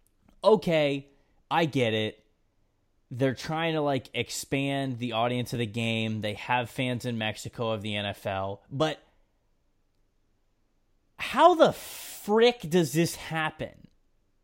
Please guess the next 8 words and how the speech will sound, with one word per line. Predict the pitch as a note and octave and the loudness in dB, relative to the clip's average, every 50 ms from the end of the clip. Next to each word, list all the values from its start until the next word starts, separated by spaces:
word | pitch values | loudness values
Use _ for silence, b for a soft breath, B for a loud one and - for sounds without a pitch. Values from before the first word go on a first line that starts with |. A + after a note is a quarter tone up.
| _ _ _ _ _ _ | _ _ _ _ _ _
You, | - D#3+ F3+ C#4+ B3+ | 0 4 4 4 4
this | A3+ F#3+ F#3 D4+ C4+ - | 4 2 2 2 2 0
game | D#3 C3 F#3 B3+ D#4 F4+ F#4+ F#4 | 0 2 4 4 4 4 2 0
has | D#4+ B3 D#3+ | 0 0 -2
been | C3+ A#2 - A3 C4 | -2 6 8 8 8
on | C4+ C4+ C4 B3 A3 | 8 4 0 -2 -2
the | F#3 | -4
schedule | - - - - G3+ A3 A#3+ G3 - D#3 C3 A#2+ G#2+ G2+ F2 - | -6 -8 -2 0 2 2 2 0 -2 -4 -6 -6 -8 -8 -10 -14